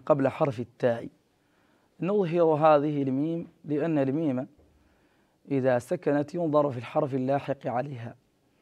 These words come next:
وهي تنقسم قبل الحروف الواردة بعدها إلى ثلاثة أقسام: قسم تدغم فيه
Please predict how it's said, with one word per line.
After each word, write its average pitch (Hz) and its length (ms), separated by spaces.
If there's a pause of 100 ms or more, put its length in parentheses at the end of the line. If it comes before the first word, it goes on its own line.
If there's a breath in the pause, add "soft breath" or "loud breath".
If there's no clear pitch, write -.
(680 soft breath)
وهي 156 340
تنقسم 147 600
قبل 147 320
الحروف 143 520 (680)
الواردة 139 600
بعدها 139 680 (160)
إلى 143 200
ثلاثة 131 540
أقسام: 139 640 (1200 soft breath)
قسم 151 580 (500)
تدغم 147 680
فيه 135 480